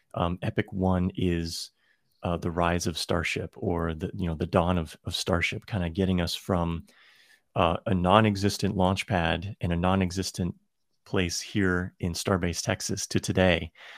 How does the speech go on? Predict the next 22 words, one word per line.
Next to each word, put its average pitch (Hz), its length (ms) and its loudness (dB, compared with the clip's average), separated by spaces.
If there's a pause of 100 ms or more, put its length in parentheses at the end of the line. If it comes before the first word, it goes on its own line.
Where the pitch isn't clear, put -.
(320)
Um, 98 160 4
and 95 100 6
then 92 200 4
as 98 360 6
we 98 140 0
get, 92 440 2 (540)
uh, 90 160 0
closer 107 480 -2
to - 260 -2
the 92 120 0
first - 340 -4
orbital 113 320 2
flight, 101 320 2
as 92 240 0
we 87 400 -2 (420)
witness 110 420 2
and 95 120 0
document 113 500 0
the - 60 -4
first - 280 -2
orbital 107 320 2
flight, 107 380 2